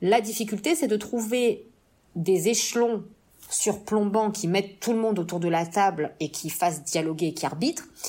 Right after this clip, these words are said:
Et puis, c'est de trouver au niveau des territoires et entre les territoires des manières d'engager l'ensemble des parties prenantes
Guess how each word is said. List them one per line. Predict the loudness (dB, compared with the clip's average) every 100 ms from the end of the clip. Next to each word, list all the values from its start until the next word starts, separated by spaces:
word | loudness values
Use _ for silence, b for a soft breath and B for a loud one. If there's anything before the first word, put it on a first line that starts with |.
| B
Et | -4
puis, | 0
c'est | 2 2
de | 0
trouver | -2 -4 2 4 4 2
au | 2
niveau | 2 2
des | 0 0
territoires | -2 -2 -2 0
et | 0
entre | 0 -2
les | -4 -2
territoires | -4 -6 0 4 4 0 B B B -2
des | 2 2
manières | 2 2 2
d'engager | 2 2 2 2
l'ensemble | 0 0 0 2
des | 0
parties | -2 -4 -8
prenantes | -4 -2 0 -2 -8